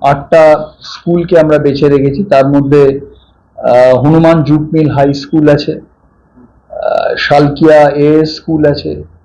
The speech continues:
সৈয়দ আহমেদ হাই স্কুল আছে, রামকৃষ্ণ শিক্ষালয় আছে, ভবানী গার্লস হাই স্কুল আছে, বাকসারা হাই স্কুল, মুক্তারামদে হাই স্কুল এবং হাওড়া শিক্ষা সদন।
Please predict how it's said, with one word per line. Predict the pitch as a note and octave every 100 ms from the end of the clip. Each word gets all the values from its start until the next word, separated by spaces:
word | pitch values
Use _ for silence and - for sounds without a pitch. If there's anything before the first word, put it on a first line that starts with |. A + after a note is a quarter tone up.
| _
সৈয়দ | - C#3+ D3 D3
আহমেদ | D3+ D3+
হাই | C3+ C#3+
স্কুল | C#3 - D#3 D3
আছে, | C#3 - - - _ _ _ _ _ _
রামকৃষ্ণ | A2+ C3+ C#3+ D3+ - D3
শিক্ষালয় | C#3+ - D3 D3 D3 C#3
আছে, | C3+ D3+ D3+ D3+ - _ _ _ _
ভবানী | B2+ C#3 D3+ D#3+
গার্লস | D#3 D3+ D3+ - - -
হাই | C#3 C#3+
স্কুল | C#3+ - D3+ D3 C#3
আছে, | C#3 - - _ _ _ _ _ _ - A#2+
বাকসারা | C#3 C#3 - D3+ D3
হাই | C#3 C#3+
স্কুল, | C#3 - D#3 D#3 D3 - _ _ _ _
মুক্তারামদে | B2+ C#3 C#3 D#3 D#3 D3+ D3+ C#3+
হাই | C3+ D3
স্কুল | C#3+ - D#3+ D#3 - _ _ _ _ _
এবং | - C#3
হাওড়া | F3+ F3+ C3 C3+ D3 G#3+ -
শিক্ষা | - C3 - B2+
সদন। | A#2 F#2